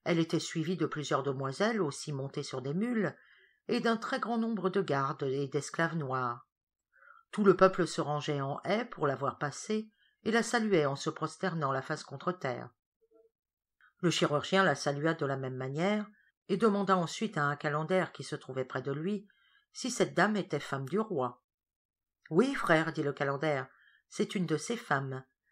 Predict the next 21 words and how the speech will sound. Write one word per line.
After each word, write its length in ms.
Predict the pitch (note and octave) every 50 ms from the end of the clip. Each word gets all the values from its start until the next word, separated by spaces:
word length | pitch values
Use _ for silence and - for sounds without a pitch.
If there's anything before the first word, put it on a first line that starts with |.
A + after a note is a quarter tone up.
| _ _ -
et 180 | - G3+ F3+
celle 300 | D#3+ - - A3 G#3 F#3
qui 100 | - -
est 40 | F3
la 100 | D3+ C#3+
plus 260 | - - G3 F#3+ -
honorée 380 | E3+ D#3 C#3+ C#3 C#3 - A3 G#3+
et 40 | F#3
la 120 | C#3+ C#3
plus 160 | C#3 - D#3
chérie 260 | C#3+ - D3 B2+ C#3+ C#3+
du 180 | - B3 B3
peuple, 400 | - - E3 - - - C3+ B2 - _ _ _ _ _ _ _ _
parce 180 | - - A3 -
qu'elle 160 | - - C4+
est 60 | C4+
la 100 | A#3+ A#3+
mère 220 | A#3 A3 B3 A#3 G3+
du 100 | G#3+ A3
prince 280 | - - G#3+ G3 -
Codadad, 720 | - - G#3+ F#3 G3+ F#3+ F#3 E3 D3 D3 C#3 C3+ C#3 C3 C#3